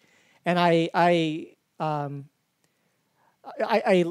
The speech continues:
liken a lot of the, the benefits of that to the fact that I just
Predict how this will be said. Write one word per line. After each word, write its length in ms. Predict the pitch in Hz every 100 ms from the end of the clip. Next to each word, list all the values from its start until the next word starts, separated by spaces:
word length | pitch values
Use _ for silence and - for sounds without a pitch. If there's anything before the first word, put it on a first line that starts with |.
| -
liken 460 | 202 185 240 240
a 40 | 202
lot 340 | 175 180 254
of 120 | 226
the, 440 | 165 151 147 147 147
the 160 | 160 151
benefits 400 | 170 226 214 -
of 100 | 147
that 400 | 147 147 - -
to 140 | 175
the 100 | 160
fact 360 | 156 170 160 -
that 100 | 160
I 140 | 156
just 760 | 143 139 160 160 - - 139